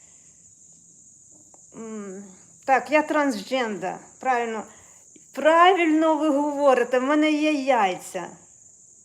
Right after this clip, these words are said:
Не від-, не відрізали ще. Скинь ссылку. Я ж вроді скинула. Вроді скинула там на цей, на коментарі.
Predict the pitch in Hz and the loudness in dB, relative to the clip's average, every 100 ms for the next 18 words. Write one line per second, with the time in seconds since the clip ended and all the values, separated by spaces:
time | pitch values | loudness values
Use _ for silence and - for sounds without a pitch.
0 | - - - 220 269 269 - 254 277 269 | -20 -20 -12 -6 -6 -8 -12 -6 -6 -4
1 | 269 269 214 190 180 180 - - 180 - | -6 -6 -6 -6 -8 -10 -14 -16 -16 -16
2 | - - - - - - - - _ - | -20 -20 -20 -20 -20 -20 -20 -20 _ -20
3 | - _ - _ _ _ _ _ _ _ | -20 _ -20 _ _ _ _ _ _ _
4 | - - - 302 302 294 - - 285 202 | -20 -20 -14 -6 -4 -4 -8 -8 -4 -4
5 | - - 170 - 196 294 339 277 269 - | -6 -16 -18 -14 -10 -8 -8 -10 -12 -16
6 | - 381 392 233 180 - - _ - _ | -8 -6 -4 -6 -8 -12 -20 _ -20 _
7 | _ _ _ - _ _ _ _ - - | _ _ _ -20 _ _ _ _ -20 -20
8 | _ _ - _ _ _ - - - _ | _ _ -20 _ _ _ -20 -20 -20 _
9 | - _ - _ - - - _ 214 208 | -20 _ -20 _ -20 -20 -20 _ -16 -10
10 | 285 285 311 - 339 320 302 277 277 262 | -8 -6 -8 -6 -4 0 0 0 -2 -2
11 | 262 262 254 233 240 233 254 277 285 320 | -4 -6 -4 -4 -4 -6 -4 -2 -2 -2
12 | 339 302 190 - | -2 -4 -6 -10